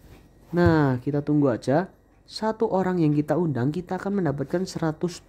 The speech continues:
dua puluh ribu poin. Kalau saya hitung-hitung, itu seratus dua puluh ribu poin, itu sekitar dua ribu rupiah,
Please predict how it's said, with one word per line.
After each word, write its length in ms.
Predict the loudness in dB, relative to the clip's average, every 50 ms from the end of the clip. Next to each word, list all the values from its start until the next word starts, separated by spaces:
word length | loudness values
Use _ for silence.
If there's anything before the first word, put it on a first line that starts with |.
| -16
dua 280 | -6 -2 0 2 2 0 0
puluh 240 | 0 0 0 2 2
ribu 280 | 0 0 -2 -6 -6
poin. 480 | -2 0 0 2 2 2 2 0 -2 -6 -10 -16 _ _ _ _ _ _ _ _ _
Kalau 240 | -10 -4 -2 -2 0
saya 320 | 0 0 0 0 2 2 2
hitung-hitung, 720 | 0 0 0 0 0 0 0 -2 -2 0 0 0 0 0
itu 320 | -2 -4 -2 -2 -2 -2
seratus 320 | -2 -4 -4 -4 -6 -8 -4
dua 160 | -4 -4 -4
puluh 240 | -2 0 0 0 -2
ribu 160 | -2 -6 -6
poin, 400 | -4 -2 0 2 2 2 0 0
itu 240 | -4 -4 -4 -6 -8
sekitar 480 | -8 -10 -10 -10 -6 -6 -6 -6 -6
dua 240 | -4 -2 0 2 2
ribu 240 | 0 0 0 -2 0
rupiah, 400 | 0 0 0 0 2 2 2